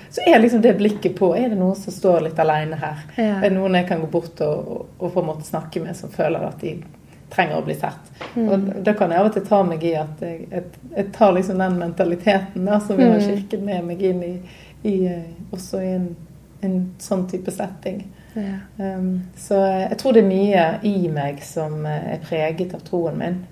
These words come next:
Speaker 1: eh, som kanskje jeg ikke tenker over.
Speaker 2: Mm.
Speaker 1: Men jeg håper i hvert fall at, eh, folk som møter meg, eh, opplever at jeg,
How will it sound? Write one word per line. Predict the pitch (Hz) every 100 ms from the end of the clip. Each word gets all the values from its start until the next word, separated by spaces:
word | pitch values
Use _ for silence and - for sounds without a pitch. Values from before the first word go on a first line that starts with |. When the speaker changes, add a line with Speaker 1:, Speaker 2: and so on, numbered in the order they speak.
| -
Speaker 1:
eh, | 165 160
som | - 180 180 - -
kanskje | - 180 180
jeg | 151
ikke | 175
tenker | 170 151 156
over. | 160 160 - - - - - -
Speaker 2:
Mm. | 240 220 202
Speaker 1:
Men | 240
jeg | 254
håper | 311 339
i | 254
hvert | 190
fall | 190 170
at, | 160 160 -
eh, | 175
folk | 165 - - 208 185
som | - 175
møter | 160 160 180
meg, | 185 160 156 156 160
eh, | 156 156 156 - -
opplever | - 185 - 165 160 156
at | 151 151
jeg, | 156 147 143